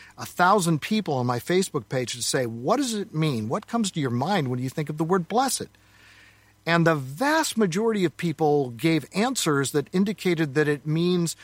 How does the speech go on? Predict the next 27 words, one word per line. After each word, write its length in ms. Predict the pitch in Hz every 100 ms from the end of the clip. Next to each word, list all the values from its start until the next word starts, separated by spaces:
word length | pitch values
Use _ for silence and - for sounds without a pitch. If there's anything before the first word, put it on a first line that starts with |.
| -
some 340 | - - 180 185
level 360 | 175 170 165
of 100 | 139
holiness. 640 | 127 180 185 156 120 107 -
Like, 220 | 135 - - -
you 40 | 151
know, 120 | 143
the 100 | 131
Blessed 600 | 117 139 175 190 - 165
Virgin 680 | 131 120 165 165 151 147 135
Mary 480 | 156 165 135 127 123 - -
does 220 | 127 143
not 220 | 165 175
mean 240 | 165 156 143
the 100 | 135
Happy 500 | - 185 202 - 131
Virgin 380 | - 120 113 117
Mary. 260 | 127 180
It 80 | 226
means 300 | 180 156 156
the 140 | 196
Holy 600 | 196 - 285 311 220 113 - - -
Virgin 320 | 135 120 123
Mary 240 | 123 110 165
in 100 | 160
people's 320 | 208 202 127
minds. 500 | 170 240 160 - -